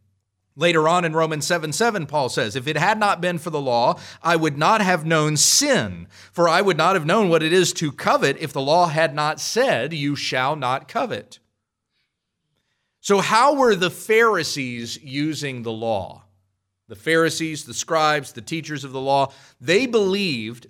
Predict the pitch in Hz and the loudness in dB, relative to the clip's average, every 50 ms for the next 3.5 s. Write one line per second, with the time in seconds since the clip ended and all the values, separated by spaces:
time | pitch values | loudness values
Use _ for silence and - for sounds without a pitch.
0 | - 120 139 147 139 139 123 147 156 214 233 - 247 233 170 165 202 196 180 165 | -10 -6 -6 -6 -6 -4 -2 0 0 0 0 -2 -6 -8 -6 -6 -6 -4 -2 0
1 | 165 165 165 160 156 151 127 - - 113 113 120 143 180 208 208 - - 120 95 | 0 2 2 0 -2 -2 -6 -14 -16 -12 -6 -2 -2 0 -2 -2 -6 -10 -10 -10
2 | 90 95 - - - - - _ _ _ _ _ _ _ 101 101 98 98 151 190 | -10 -10 -8 -8 -8 -8 -10 _ _ _ _ _ _ _ -20 -12 -6 -2 0 0
3 | 214 151 104 98 90 85 87 104 135 | 2 2 0 -2 -4 -8 -10 -12 -12